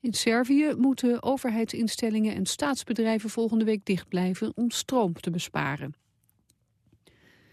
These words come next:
Duizenden mensen hebben gisteravond naar een schaatswedstrijd gekeken op de Amsterdamse Keizersgracht. De wedstrijd werd bij de mannen gewonnen door Ronald Mulder, bij de vrouwen door Annette Gerritsen.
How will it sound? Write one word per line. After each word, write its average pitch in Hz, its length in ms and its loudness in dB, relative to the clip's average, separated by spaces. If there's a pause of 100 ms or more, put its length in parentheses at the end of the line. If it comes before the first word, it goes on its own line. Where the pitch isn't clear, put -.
(420)
Duizenden 226 440 4
mensen 185 320 2
hebben 170 140 0
gisteravond 208 560 0
naar 190 120 0
een 190 100 2
schaatswedstrijd 240 880 0
gekeken 214 540 0
op - 120 -4
de - 100 -2
Amsterdamse 196 560 -2
Keizersgracht. - 880 -4 (260)
De - 100 -2
wedstrijd 190 480 2
werd 180 160 0
bij 175 140 2
de 180 60 2
mannen 202 280 6
gewonnen 196 320 2
door 180 140 2
Ronald 185 340 2
Mulder, 214 420 4 (240)
bij 233 120 2
de 214 80 2
vrouwen 220 380 0
door 233 120 2
Annette 226 300 2
Gerritsen. 226 520 -2